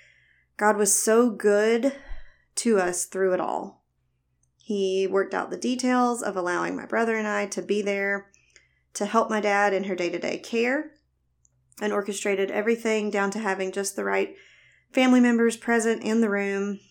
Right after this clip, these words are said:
when we all held hands and prayed as she took her last peaceful breaths. As awful as all that was,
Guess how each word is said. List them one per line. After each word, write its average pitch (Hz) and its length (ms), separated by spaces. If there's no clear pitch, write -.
when 190 180
we 180 140
all 175 140
held 190 240
hands 190 360
and 180 140
prayed 196 500
as 208 120
she 226 120
took 220 220
her 220 120
last 185 480
peaceful 208 400
breaths. - 560
As 220 240
awful 262 400
as 220 160
all 220 200
that 226 240
was, - 560